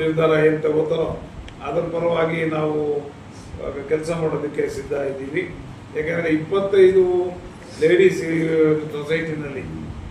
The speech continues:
ಸುಮಾರು ಇಪ್ಪತ್ತೆರಡು ಸೊಸೈಟಿಗಳು ಕೂಡ ನಮ್ಮ ಪಕ್ಷದ್ದೇ ಆಗಿದೆ. ಅದು ಕೂಡ ಅವರ ಒಂದು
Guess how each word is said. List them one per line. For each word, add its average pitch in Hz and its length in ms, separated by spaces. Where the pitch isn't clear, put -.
ಸುಮಾರು 160 300
ಇಪ್ಪತ್ತೆರಡು 190 540
ಸೊಸೈಟಿಗಳು 160 540
ಕೂಡ 185 220
ನಮ್ಮ 165 180
ಪಕ್ಷದ್ದೇ 156 500
ಆಗಿದೆ. 139 260
ಅದು 185 160
ಕೂಡ 196 100
ಅವರ 180 180
ಒಂದು 175 200